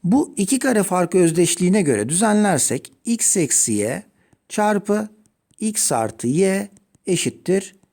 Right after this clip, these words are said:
yirmi üç gelecek. Peki şimdi ne yapacağız? Diyeceğiz ki yirmi üç asal bir sayı. Asal bir sayı sadece kendisine ve bire bölünebilir. Bu yüzden çarpanları bir ve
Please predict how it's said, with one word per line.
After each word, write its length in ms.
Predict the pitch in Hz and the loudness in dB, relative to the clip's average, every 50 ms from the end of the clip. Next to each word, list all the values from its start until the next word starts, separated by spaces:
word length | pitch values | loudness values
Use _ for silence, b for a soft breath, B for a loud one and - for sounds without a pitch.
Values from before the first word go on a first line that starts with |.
| _ _ | _ _
yirmi 680 | - 170 160 170 180 170 147 139 135 151 180 202 196 - - _ | -8 -4 0 2 2 4 4 2 0 0 0 -2 -4 -8 -10 _
üç 440 | - 160 175 185 180 - - - - _ _ _ _ 127 | 0 2 2 2 0 -4 -6 -6 -8 _ _ _ _ -4
gelecek. 480 | 123 110 98 92 - - - - - _ _ B B B B B B B B B | -4 -4 -4 -6 -10 -16 -20 -20 -20 _ _ B B B B B B B B B
Peki 320 | - 269 - - - - - _ | -4 -4 -4 -4 -8 -16 -18 _
şimdi 360 | - - 247 254 269 226 180 | -4 2 4 4 4 4 2
ne 60 | 127 | 0
yapacağız? 480 | 87 78 - - - - - - - - - _ _ _ _ _ 180 | -2 -6 -12 -18 -18 -16 -14 -14 -14 -16 -18 _ _ _ _ _ 0
Diyeceğiz 400 | 220 254 233 269 262 202 - - | 0 2 2 2 2 0 0 -2
ki 120 | - 92 | -4 -6
yirmi 480 | 90 92 104 117 156 180 220 233 262 262 | -6 -4 0 2 4 4 6 6 6 6
üç 200 | 254 247 - - - _ | 4 4 0 -8 -6 _
asal 420 | 151 156 - - 190 160 127 101 87 | -2 0 2 2 2 0 0 -2 -4
bir 40 | |
sayı. 280 | - - - 71 65 - - _ _ _ _ b b b b b b b b b b - | -6 -6 -6 -6 -10 -14 -20 _ _ _ _ b b b b b b b b b b -6
Asal 400 | 143 143 - 262 285 294 254 220 | -6 -2 -2 0 0 0 0 0
bir 80 | 233 | 0
sayı 420 | - - - 139 123 127 190 247 - - _ _ _ _ _ _ | 0 0 0 2 2 0 0 -2 -6 -12 _ _ _ _ _ _
sadece 640 | - - - 254 262 262 220 196 185 190 208 202 | -12 -6 -4 -2 0 0 2 2 2 2 2 0
kendisine 580 | 208 175 165 165 190 185 - - 226 233 233 226 | 0 0 2 2 4 2 2 2 4 4 4 4
ve 160 | 233 202 175 | 2 2 2
bire 240 | 196 190 196 180 135 | 4 4 4 4 4
bölünebilir. 640 | 139 123 110 98 90 85 85 82 - 90 101 131 180 | 2 2 2 0 -2 -4 -6 -6 -8 -6 -4 0 2
Bu 100 | 254 269 | 4 4
yüzden 280 | 240 190 170 151 147 | 4 2 0 0 0
çarpanları 880 | 147 - - 202 214 208 208 - 202 202 202 202 202 208 226 190 160 151 | -2 0 0 0 0 0 0 0 2 2 4 4 2 2 0 -2 0 0
bir 240 | 202 233 214 180 160 | 2 2 2 2 0
ve 200 | 202 226 240 | -2 -4 -4